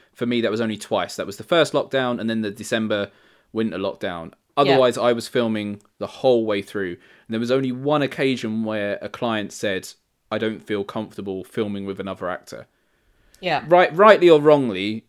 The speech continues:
Speaker 1: it felt like everyone kinda knew, you, you're agreeing to this, right? You're agreeing
Speaker 2: Yeah.
Speaker 1: to being in a space with someone. You, you can't really turn up on set and then be like,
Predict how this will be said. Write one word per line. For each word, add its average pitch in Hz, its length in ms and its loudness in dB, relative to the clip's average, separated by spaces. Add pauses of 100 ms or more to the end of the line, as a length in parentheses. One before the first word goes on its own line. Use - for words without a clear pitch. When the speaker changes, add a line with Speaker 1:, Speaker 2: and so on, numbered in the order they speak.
Speaker 1:
it - 300 -6
felt 160 320 4
like 131 220 2
everyone 127 340 -2
kinda 127 360 -2
knew, 110 520 -4 (960)
you, 123 220 -6
you're 143 220 2
agreeing 139 500 0
to - 80 -14
this, 85 240 -12
right? 90 160 -4
You're 104 140 0
agreeing 120 300 -2
Speaker 2:
Yeah. 113 80 0
Speaker 1:
to 113 100 -8
being 107 240 -2
in 104 100 -6
a 101 60 -6
space 101 340 -4
with 98 80 -8
someone. 98 380 -6
You, 104 160 -6
you 120 140 -6
can't 135 280 -2
really 117 140 -2
turn 113 240 -4
up 104 140 -6
on 107 120 -8
set 107 240 -2
and 98 140 -8
then 101 140 -6
be 98 120 -6
like, 98 260 -6